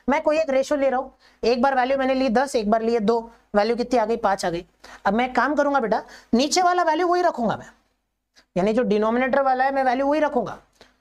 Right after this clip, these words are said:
और ऊपर वाला जो वैल्यू है जिसको न्यूमरेटर कहते हैं उसको मैं बढ़ाता हूँ। तो इसको बढ़ा देता हूँ, ये मैं बीस कर देता हूँ। अब मुझे एक बात बताइए, अब मेरा आंसर कितना आएगा? दस। ये कोई भी एक रेशियो है,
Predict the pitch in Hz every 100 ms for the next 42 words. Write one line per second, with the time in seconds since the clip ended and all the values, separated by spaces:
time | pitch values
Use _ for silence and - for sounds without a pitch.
0 | _ _ - 240 262 262 240 240 330 320
1 | 320 302 262 262 240 233 - 285 277 285
2 | 330 330 320 233 220 311 214 285 320 269
3 | 208 180 151 120 - _ _ - _ _
4 | - 269 339 254 247 294 294 302 339 277
5 | 269 285 269 285 302 285 320 320 311 _
6 | _ _ _ - 254 269 285 269 285 277
7 | 269 294 320 247 254 294 302 302 330 320
8 | 294 330 320 330 214 254 262 - - _
9 | _ _ 233 247 311 339 311 285 269 320